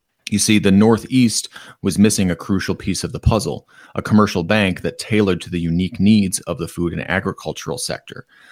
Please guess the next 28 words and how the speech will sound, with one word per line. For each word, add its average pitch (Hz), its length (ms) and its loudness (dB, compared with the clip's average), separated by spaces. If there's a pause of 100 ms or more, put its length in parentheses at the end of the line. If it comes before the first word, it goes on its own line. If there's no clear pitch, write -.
(180)
This 98 160 0
gap 113 560 2
affected 92 420 -4
not 95 180 2
only 90 300 0
Charlie's 85 440 -2
company, 90 460 0
but 82 180 -6
also 85 340 -4
countless - 540 -4
other 85 200 -2
small 90 460 0
and 80 180 -2
mid-scale 90 560 -2
producers 87 600 0
and 80 160 -6
participants 85 760 -2 (460)
in 101 120 4
the 92 100 4
food 101 280 2
supply 92 400 -2
chain. - 340 -8 (260)
So 98 280 4
what 98 120 6
did 101 80 4
Charlie 104 300 4
do? 139 320 4
Well, 113 260 2